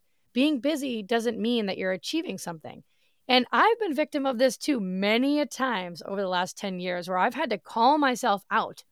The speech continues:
or my husband has had to call me out, which, let me just be honest, <laughs> totally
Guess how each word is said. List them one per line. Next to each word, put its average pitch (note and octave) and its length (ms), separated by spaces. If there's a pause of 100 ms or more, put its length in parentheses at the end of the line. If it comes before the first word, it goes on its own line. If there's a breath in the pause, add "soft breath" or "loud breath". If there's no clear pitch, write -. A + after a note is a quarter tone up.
(140)
or F3+ 140
my G#3 200
husband G#3+ 640
has F3 180
had F3+ 180
to F3 100
call F3 280
me A#3 160
out, E3 200
which, - 300 (460)
let G3 160
me F#3+ 60
just E3+ 200
be G3 80
honest, G3 380
<laughs> - 100
totally A#3 640